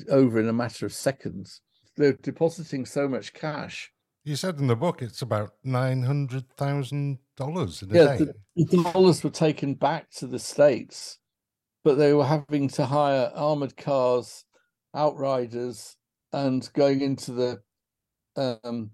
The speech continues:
Speaker 1: taking the money back to H S B C in the s-, in the United States.
Speaker 2: Yeah.
Speaker 1: Uh, there's no way on earth that H S B C didn't know that.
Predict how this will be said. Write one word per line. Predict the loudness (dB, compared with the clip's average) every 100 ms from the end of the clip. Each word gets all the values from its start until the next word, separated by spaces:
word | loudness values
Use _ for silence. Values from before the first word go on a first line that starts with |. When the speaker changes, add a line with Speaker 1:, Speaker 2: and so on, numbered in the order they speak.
| _ -20 _ _ _ _ _ -4
Speaker 1:
taking | -4 -2 -2
the | 2
money | 2 2 -2
back | -2 -4 -4 -8
to | -2 -2 -2 -6 _ -8
H | -8 -6
S | -8 -4
B | -6
C | -4 -2 0
in | 0
the | -2
s-, | -6
in | -6 -2
the |
United | 0 0 -2 -6 -10
States. | -8 0 2 0 -6 -16 -10
Speaker 2:
Yeah. | -10 -10 _ _ _ _ _ _ _ _ _ -18
Speaker 1:
Uh, | -16 -16 -4
there's | -2 2
no | 4
way | 6 6 6
on | 4
earth | 2 2 0 -4 -4
that | -4 -4 _ _ _ _ _ _ -6
H | -6 -6 -8 -8
S | -6
B | -6 -8 -8
C | -4 0 0
didn't | 0 -2 0
know | 2 4 4
that. | 2 -2